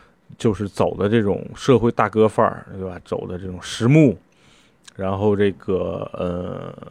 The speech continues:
豪华，然后这种大气的这种感觉。它确实走的不是科技范儿，就走的是豪华大气范儿。然后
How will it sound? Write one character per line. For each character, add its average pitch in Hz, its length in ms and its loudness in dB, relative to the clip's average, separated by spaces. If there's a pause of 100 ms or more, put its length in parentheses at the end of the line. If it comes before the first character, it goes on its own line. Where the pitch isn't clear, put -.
(180)
豪 - 260 6
华， 113 380 6 (640)
然 98 160 -14
后 92 180 -10
这 90 200 -6
种 - 180 -12 (160)
大 - 320 -2
气 - 300 -2
的 104 120 4
这 98 80 -2
种 92 160 -4
感 92 240 -6
觉。 - 160 -14
它 117 120 -2
确 139 200 0
实 123 140 -2
走 101 220 -2
的 98 80 -4
不 101 120 -8
是 113 60 0
科 135 220 4
技 120 120 0
范 113 140 0
儿， 95 80 -2
就 131 220 0
走 - 240 0
的 110 100 -2
是 117 80 0
豪 120 240 2
华 110 140 2
大 131 180 0
气 - 160 -20
范 92 160 -6
儿。 - 80 -12 (420)
然 95 220 -6
后 92 420 -4